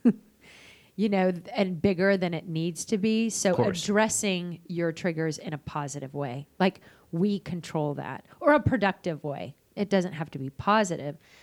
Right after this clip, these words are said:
Speaker 1: but it can be productive. Like, we can be more productive with the way we respond to our triggers.
Speaker 2: That's tough, though.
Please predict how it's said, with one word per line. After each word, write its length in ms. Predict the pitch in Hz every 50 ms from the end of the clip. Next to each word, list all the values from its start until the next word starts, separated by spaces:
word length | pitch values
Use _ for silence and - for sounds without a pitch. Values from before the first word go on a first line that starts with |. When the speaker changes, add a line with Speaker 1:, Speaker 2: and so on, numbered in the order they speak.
| - _ _ _ -
Speaker 1:
but 300 | 170 185 180 175 - _ _ _ _ -
it 220 | 196 202 - -
can 520 | - - 214 196 185 185 180 180 185 175 - _ -
be 340 | 156 165 160 156 156 143 143 _ _ _ _
productive. 640 | - - 160 151 147 143 - _ - 165 170 - - - _ _ -
Like, 200 | - 180 175 -
we 100 | 190 220
can 320 | 214 - - 214 196 185 185
be 120 | 165 180
more 200 | 156 156 160 156 151
productive 580 | - - 156 151 143 - - - 151 151 156 -
with 140 | 156 147 -
the 80 | 156
way 260 | 151 151 - 78 78 - - _ - 170
we 320 | 160 151 139 143 143 147 _ _
respond 400 | - 160 147 - - - 131 135 -
to 60 | - -
our 60 | -
triggers. 360 | - - - - 139 - - -
Speaker 2:
That's 240 | 127 143 156 - -
tough, 420 | - - - 107 117 127 - -
though. 280 | - 98 85 90 - -